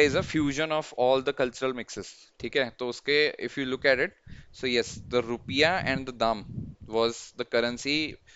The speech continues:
in silver and copper which was given by शेरशाह सूरी। ठीक है, अब इसके अलावा देखो एक और मस्त फैक्ट है,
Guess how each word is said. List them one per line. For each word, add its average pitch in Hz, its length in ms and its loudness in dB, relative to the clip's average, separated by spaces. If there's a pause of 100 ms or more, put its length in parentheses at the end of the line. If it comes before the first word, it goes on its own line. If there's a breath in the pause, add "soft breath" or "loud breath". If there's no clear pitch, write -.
(300 soft breath)
in 120 160 -4 (100)
silver 131 280 4
and 131 140 -8
copper 147 260 0
which 123 160 -8
was 117 100 -8
given 113 260 -4
by 180 120 0 (180)
शेरशाह 120 360 -4
सूरी। 95 260 -6 (200)
ठीक 123 100 -8
है, 160 100 -6 (840 loud breath)
अब 110 120 -4
इसके 147 220 0
अलावा 143 280 8
देखो 139 260 2 (100)
एक 120 120 0
और 131 120 6
मस्त 127 220 -4
फैक्ट 120 280 2
है, 160 140 4